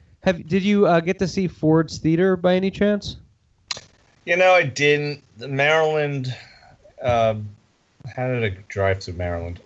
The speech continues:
Speaker 2: I went a long way, actually, to get down.
Speaker 1: Oh.
Speaker 2: And so,
Speaker 1: Lewis and Clark.
Speaker 2: um,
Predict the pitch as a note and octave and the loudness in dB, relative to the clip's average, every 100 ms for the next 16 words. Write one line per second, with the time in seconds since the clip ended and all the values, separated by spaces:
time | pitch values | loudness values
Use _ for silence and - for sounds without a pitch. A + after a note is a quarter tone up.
0 | F#2+ G2 F#2 A2 C3 C#3 - - - A2+ | -6 -4 0 0 0 -2 -14 -20 -4 0
1 | G2+ G2+ G#2 G#2 G2+ F2+ F2+ E2+ - F#2+ | 2 2 4 4 4 2 0 -2 -2 -6
2 | - F#2+ F#2+ F#2+ G2+ A#2 - _ _ _ | -4 -6 0 2 2 0 -8 _ _ _
3 | A#2+ C#3+ A3+ A2+ - - - G#2 G2+ G#2 | 0 2 4 0 -4 -12 -12 -2 0 0
4 | G#2 G2 G2 F#2 - _ - C#3 C#3+ C#3+ | 2 4 4 2 -2 _ -10 -2 -2 -2
5 | C#3+ F3+ G3+ G3 G2 G2 | -2 2 2 4 2 0